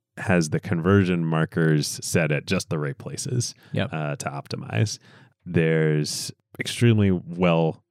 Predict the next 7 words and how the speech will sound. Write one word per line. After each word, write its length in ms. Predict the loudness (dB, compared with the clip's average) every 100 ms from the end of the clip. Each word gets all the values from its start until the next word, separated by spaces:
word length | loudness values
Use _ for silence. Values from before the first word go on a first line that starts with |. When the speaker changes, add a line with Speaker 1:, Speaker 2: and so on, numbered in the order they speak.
| 0
Speaker 1:
managed. 500 | 4 4 4 0 -12 _ -10
The 80 | -4
growth 340 | 0 2 0
is 480 | -2 -4 -4 -8 -14 -12
incredible. 680 | -6 0 2 4 4 4 -2 _ _ _ _ -10
I 60 | -8
mean, 240 | -8 -10